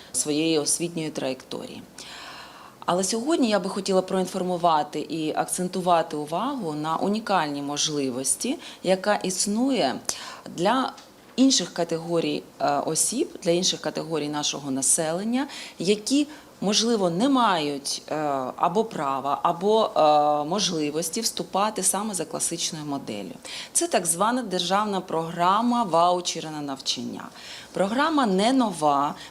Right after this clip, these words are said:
вона реалізується вже декілька років поспіль, але вона не була настільки поширена, наскільки в цьому році ми активно проводимо інформаційну кампанію.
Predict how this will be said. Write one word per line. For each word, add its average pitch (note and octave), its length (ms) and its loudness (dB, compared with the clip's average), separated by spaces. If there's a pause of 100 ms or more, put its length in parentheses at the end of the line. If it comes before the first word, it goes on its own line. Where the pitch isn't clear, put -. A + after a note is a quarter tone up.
вона C4 260 6
реалізується G#3 600 2
вже E3 180 0
декілька F#3+ 540 0
років E3+ 300 0
поспіль, D3+ 580 -4
але F#3+ 240 4
вона A3+ 360 0
не A#3+ 180 2
була A3+ 260 -2
настільки G3+ 460 -2
поширена, C4+ 680 0 (300)
наскільки B3+ 420 2
в A#3+ 60 -4
цьому G3 420 2
році F#3 360 2
ми A#3+ 160 4
активно G#3+ 520 2
проводимо F3 520 -2
інформаційну D#3 640 -4
кампанію. B2 600 -6